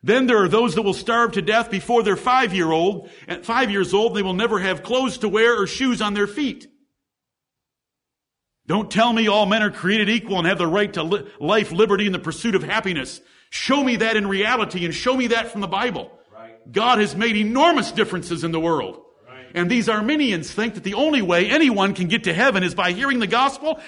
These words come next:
Speaker 1: Then why has God restrained the gospel from the majority of mankind since creation?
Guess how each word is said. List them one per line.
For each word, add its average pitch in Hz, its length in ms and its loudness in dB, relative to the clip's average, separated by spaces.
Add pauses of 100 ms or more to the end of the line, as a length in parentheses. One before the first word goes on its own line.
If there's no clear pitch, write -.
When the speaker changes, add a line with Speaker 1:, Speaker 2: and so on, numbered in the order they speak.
(120)
Speaker 1:
Then 202 180 2
why 294 240 4
has 247 220 0
God 196 420 4
restrained 302 540 0
the 294 80 0
gospel 220 600 0 (100)
from 247 160 0
the 247 60 0
majority 277 540 4
of 214 120 -2
mankind 233 600 -2
since 262 260 -2
creation? 226 680 -4